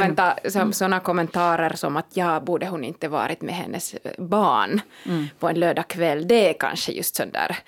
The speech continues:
Speaker 1: som hör, liksom man hör snarast med kvinnor och inte så mycket med män. Men det har varit väldigt lite. Och, och sen,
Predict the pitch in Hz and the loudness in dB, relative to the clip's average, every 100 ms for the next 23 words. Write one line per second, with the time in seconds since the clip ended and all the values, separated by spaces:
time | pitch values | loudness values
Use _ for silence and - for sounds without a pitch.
0 | - - 185 175 175 - _ - 156 - | -18 -6 -2 0 -2 -4 _ -10 -6 -4
1 | 156 156 208 135 160 - - - 185 151 | -2 -2 0 0 0 -6 -12 -8 -2 0
2 | 95 - - - - - - - - 90 | 0 -2 -6 -10 -14 -12 -10 -8 -6 -6
3 | - - - - - - - - - - | -6 -4 -6 -8 -8 -8 -8 -12 -10 -8
4 | - 202 214 196 190 - - - - - | -4 -2 0 0 -4 -10 -18 -18 -20 -20
5 | - 185 190 196 226 196 196 202 226 175 | -6 -2 2 2 2 2 0 2 2 2
6 | 110 - - - _ - - - - - | -2 -6 -8 -10 _ -6 -6 -12 -20 -20
7 | - - - 175 131 - 180 190 185 | -20 -8 0 4 4 2 2 2 2